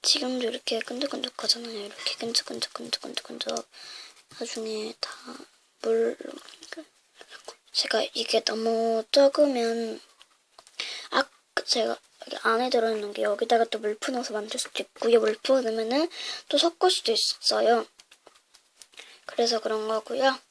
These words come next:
근데 여기다가 안 그러면 물로 묻혀서 어떻게 했냐면 살짝만 보여드릴게요. 또 안 되면 되니까. 물을 여기 이 정도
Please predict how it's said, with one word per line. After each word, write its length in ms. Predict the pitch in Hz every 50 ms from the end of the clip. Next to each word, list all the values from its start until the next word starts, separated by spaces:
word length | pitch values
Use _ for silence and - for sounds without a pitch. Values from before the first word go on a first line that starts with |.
| _ _ _ _ _ _ _ _ - - _ _ - - - - - - - _ -
근데 100 | - 254
여기다가 400 | 240 233 254 254 269 254 262 240
안 140 | 247 233 214
그러면 240 | 226 240 240 233 214
물로 320 | 214 220 233 240 254 254
묻혀서 560 | 220 233 - _ - 254 247 277 294 269 214 - - _ _ - - _ - - - - - - - - _ _
어떻게 320 | - - - - - 240
했냐면 420 | 233 233 226 233 233 254 294 294 262 - - - - - - _ _ _ - - - - - - - _ _ _ -
살짝만 460 | - - 302 - 320 302 285 262 254
보여드릴게요. 640 | 247 - - - - - - - - - - - - - _ _ _ _ _ _ _ _ _ _ _ - - _ _ _ _ _ _ _ _ _ -
또 100 | - -
안 80 | - - - -
되면 180 | - - - - - -
되니까. 520 | - - - - - - - _ - - _ - - _ _ _ _ _ _ _ _ _ _ _ _ _ _ - - _ _ _ _ _ _ _ - - - - _ _ _ _ _ _ _ _ _ _ _ _ _ _ _ - - _ _ - - - - - - - - _ _ - -
물을 400 | 277 240 240 247 247 247 247 233
여기 500 | 226 214 214 - 226 226 220 220 220 220
이 40 | 226
정도 520 | 233 - 233 233 233 233 233 254 262 262